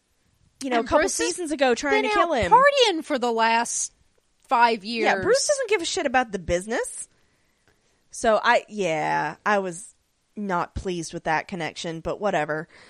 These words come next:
Speaker 1: Um, so we go to, we go to the apartment that Ivy has appropriated, um, that she's squatting in.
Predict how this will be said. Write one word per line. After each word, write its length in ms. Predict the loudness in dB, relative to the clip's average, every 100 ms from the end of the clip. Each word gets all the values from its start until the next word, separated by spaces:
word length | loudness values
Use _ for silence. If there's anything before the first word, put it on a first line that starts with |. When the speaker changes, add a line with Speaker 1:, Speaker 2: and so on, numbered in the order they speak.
| -20 _ _
Speaker 1:
Um, 400 | 4 4 4 -2
so 160 | -8 -6
we 80 | -2
go 80 | 0
to, 300 | 0 0 -2
we 80 |
go 100 | -2
to 280 | 0 0 -2
the 280 | 0 2 2 0
apartment 400 | -2 -4 -6 -6
that 100 | -2
Ivy 280 | -2 -2
has 120 | -6 -6
appropriated, 680 | -6 -6 -4 -4 -4 -6 -10 -20 -20 -6
um, 260 | -2 -2 -4 _ -6
that 160 | -4
she's 220 | -4 -8
squatting 420 | -6 2 4 4 0
in. 160 | -4